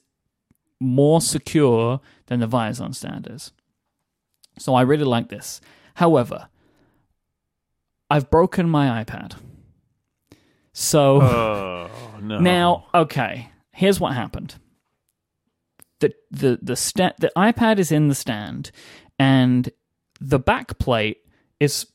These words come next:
Speaker 1: relatively small. The back plate is, I don't know, like, six or seven inches that goes on the back.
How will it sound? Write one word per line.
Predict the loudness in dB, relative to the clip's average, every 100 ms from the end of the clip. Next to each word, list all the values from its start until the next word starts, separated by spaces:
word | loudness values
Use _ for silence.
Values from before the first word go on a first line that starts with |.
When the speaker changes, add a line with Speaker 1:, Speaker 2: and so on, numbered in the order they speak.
| _
Speaker 1:
relatively | 0 0 0 -2 -2
small. | -2 0 0
The | -2
back | -2 -2 -2
plate | 0 2 0
is, | -4 -6
I | -6 -6
don't | -6
know, | -8 -10
like, | -10
six | -8 -6 -4
or |
seven | -4 -4 -4
inches | -6 -8 -12
that | -12
goes | -10 -10 -10
on | -6
the |
back. | -2 -2 -4